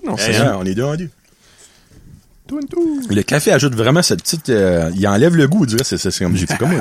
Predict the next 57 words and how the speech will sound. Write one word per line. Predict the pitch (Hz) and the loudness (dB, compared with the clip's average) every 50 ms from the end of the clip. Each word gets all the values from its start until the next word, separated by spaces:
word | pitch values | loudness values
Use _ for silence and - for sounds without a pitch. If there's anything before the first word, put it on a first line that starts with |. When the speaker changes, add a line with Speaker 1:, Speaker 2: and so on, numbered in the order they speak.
| - | -4
Speaker 3:
ça. | - 90 - _ _ - - - | -8 -10 -12 _ _ -20 -20 -20
Speaker 1:
<laughs> | - - - - - - | -20 -20 -20 -14 -10 -8
Oui, | 104 | -8
ça. | - - - - - | -8 -8 -8 -4 0
Speaker 3:
Euh, | 113 123 127 131 135 135 131 127 123 120 117 - - _ _ _ _ - - - | 2 4 4 4 4 4 4 4 4 2 2 0 -4 _ _ _ _ -8 -2 0
on | 123 131 131 139 | 2 4 4 6
y | 139 | 6
va | 185 226 | 6 6
avec | 214 202 180 | 6 6 4
le | 160 | 4
troisième | 151 151 175 180 190 190 | 4 4 6 6 6 6
combat, | 180 160 160 208 | 6 6 6 6
qui | 202 - 135 | 4 4 4
est | |
le | - 127 - - | 4 4 4 4
Émérillon | 208 208 208 180 185 185 180 202 214 | 4 4 4 4 4 4 4 4 4
tout | 185 - - 190 151 | 2 0 0 0 2
court, | - 220 240 262 254 254 262 127 | 4 4 6 6 6 6 4 2
donc, | 135 135 123 | 0 0 2
qui | 123 | 2
est | |
le | 117 107 | 2 2
premier | - - - 165 156 175 185 170 | 0 0 0 2 2 4 2 2
en | 143 131 123 | 2 2 2
bas | 127 143 156 - | 2 2 2 2
ici. | 113 - - 202 - _ - - - - - - - _ - - | 2 2 2 0 -2 _ -10 -20 -20 -20 -20 -20 -20 _ -20 -16
Speaker 1:
En | 101 95 90 | -14 -12 -12
bas. | 92 120 135 - - - - | -10 -12 -14 -14 -16 -14 -6
Speaker 3:
Ouais. | 82 90 117 120 - - - _ _ _ - - - - - - - - - _ - | -2 -2 -2 -2 -2 -8 -20 _ _ _ -20 -20 -20 -20 -20 -20 -20 -20 -12 _ -2
Speaker 2:
Lui, | 98 | 0
Speaker 3:
Bon, | 92 | 2
j'ai | 92 131 | 4 4
hâte | 185 202 | 4 6
de | 185 | 6
Speaker 2:
eh, | 151 | 6
Speaker 3:
voir, | 190 214 233 196 | 6 6 6 6
Speaker 2:
lui, | - - | 6 6
Speaker 3:
pas | - 110 | 6 6
Speaker 2:
il | 107 101 | 6 6
Speaker 3:
vieilli. | - 147 - - 123 - | 4 4 4 2 0 -2
Speaker 2:
joue, | - - | -4 -6
ça, | - - | -4 0
c'est | - - - - - - - - - - - _ _ _ - | 0 2 2 0 -2 -4 -4 -6 -8 -10 -12 _ _ _ 2
Speaker 3:
Ah, | 139 | 2
ok, | 180 175 - 147 | 2 2 2 0
toi, | 190 180 | 0 0
tu | - - | 0 0
l'as | 151 139 | 0 2
déjà | 143 160 | 2 2
Speaker 2:
c'est | 147 - | 2 2
Speaker 3:
goûté, | - 214 | 2 2
lui, | 160 113 98 | 2 0 0
là. | 87 | 0
Speaker 2:
Ouais, | 82 92 87 82 78 76 | 2 2 2 2 0 0
ouais, | 73 71 | -2 -4
c'est | - - - - - | -6 -8 -8 -8 -6
incroyable. | 85 80 78 - - - - - | -6 -6 -8 -10 -14 -18 -18 -20